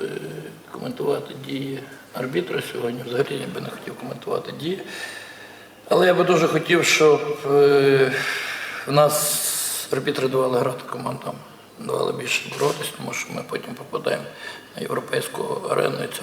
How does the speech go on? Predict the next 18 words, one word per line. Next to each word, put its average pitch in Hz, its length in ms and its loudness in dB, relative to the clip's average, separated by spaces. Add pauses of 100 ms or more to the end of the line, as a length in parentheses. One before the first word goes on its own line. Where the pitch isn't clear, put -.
(100)
проблема 123 440 -6
для 131 80 -6
наших - 300 -6
команд. 117 340 -8 (500)
Тому - 160 -10
що - 220 -14
навіть - 280 -6
ми 127 140 -8
зараз 127 180 -10 (140)
були 123 180 -8
на 123 100 -6
зборах - 340 -8 (580)
в - 40 -14
Словенії, 160 600 0
де - 80 -6
був - 320 -10
Штурм 160 360 0
Грац, 135 260 -4